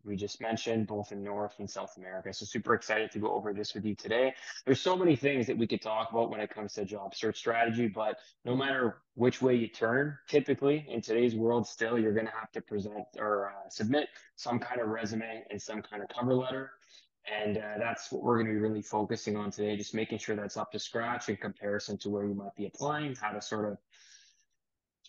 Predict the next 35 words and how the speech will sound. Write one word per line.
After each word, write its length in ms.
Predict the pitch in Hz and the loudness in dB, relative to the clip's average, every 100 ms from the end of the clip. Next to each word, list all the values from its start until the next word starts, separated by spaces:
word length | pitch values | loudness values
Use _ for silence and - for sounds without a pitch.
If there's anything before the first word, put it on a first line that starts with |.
| - _ _ _ _ _ - | -20 _ _ _ _ _ -6
triage 560 | - 135 131 131 - - | 6 8 10 8 6 -4
the 80 | 117 | -2
potential 440 | 110 120 113 117 | 2 2 6 8
applications 600 | 110 110 113 113 117 107 | 8 6 6 6 6 4
that 160 | 107 - | 4 4
you 80 | |
might 220 | 101 110 - | 4 4 4
wanna 760 | 110 110 107 107 107 104 104 | 4 6 6 4 6 4 4
look 240 | 110 151 160 | 6 6 8
at 180 | 151 - | 6 6
and 120 | 104 | 2
consider, 580 | 107 - 131 131 131 120 | -2 0 4 6 8 6
and 120 | 110 | 4
obviously 400 | 110 110 - 110 | 4 0 0 0
focus 360 | 113 107 113 | 2 2 2
on 100 | 110 | 0
the 80 | 107 | 2
ones 260 | 101 104 104 | 2 2 2
that 100 | 107 | 2
are 80 | 101 | 2
gonna 180 | 107 104 | 2 2
yield 340 | 101 101 98 | 2 2 0
sort 240 | - 101 | 0 0
of 80 | 98 | 0
the 60 | 98 | -2
best 180 | 98 - | -2 -4
return. 440 | - 123 110 98 | -2 2 4 4
So 160 | - 104 | 4 4
if 100 | 117 | 8
at 80 | |
any 240 | 131 139 - | 10 10 8
point, 220 | 135 127 | 6 6
by 140 | 131 | 8
the 80 | 127 | 10
way, 340 | 123 127 127 | 10 10 8